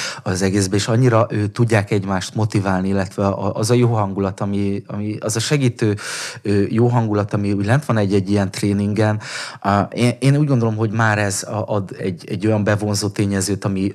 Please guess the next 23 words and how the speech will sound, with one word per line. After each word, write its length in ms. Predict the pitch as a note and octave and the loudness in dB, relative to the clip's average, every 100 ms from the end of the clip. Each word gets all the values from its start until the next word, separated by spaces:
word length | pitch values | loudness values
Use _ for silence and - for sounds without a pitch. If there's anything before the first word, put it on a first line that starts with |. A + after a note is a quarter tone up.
| - | -4
át 280 | - G2 G2 | -2 0 0
is 120 | G#2 | -4
kerül 280 | - F#2+ G2+ | -2 0 2
egyúttal 420 | G2 F#2+ G2 F#2+ | 2 0 -2 -2
ugyanúgy 400 | F#2 G#2 G2+ F#2+ | 0 -2 -2 -2
a, 160 | G2 F#2+ | -4 -4
a 120 | G#2 | -6
csapattársakon 1080 | G2 G2 G#2+ G2+ G2+ G2 - G2+ G2+ G2 - | -4 -2 -2 0 0 0 -2 -4 -4 -4 -6
keresztül, 440 | - A2 G#2 - G#2 | 0 2 2 0 -2
és 140 | F#2+ | -2
tényleg 240 | - G2+ F#2 | 0 0 0
szinte 300 | - G2 G2+ | -2 -2 0
jönnek 400 | G2 F#2+ F#2 G#2 | 0 0 -2 -4
úgy 80 | |
befele, 440 | F2+ F#2+ - F#2+ F#2 - - - | 0 -2 0 0 -2 -6 -16 -10
ö, 220 | - G2 | -2 0
ezt 180 | F2+ - | 0 0
követően 520 | G#2 F#2+ G2+ G2 F#2 | 0 0 0 -2 0
úgy 100 | F#2+ F#2+ - - - - | -2 -6 -10 -14 -12 -4
minden 280 | G#2+ G2+ F#2+ | 2 4 4
egyes 320 | F#2 F#2 - | 2 0 -2
ilyen 160 | G#2 F#2 | -2 -2
tréningre. 520 | - G2 G2 G2+ G2 | 0 0 2 2 0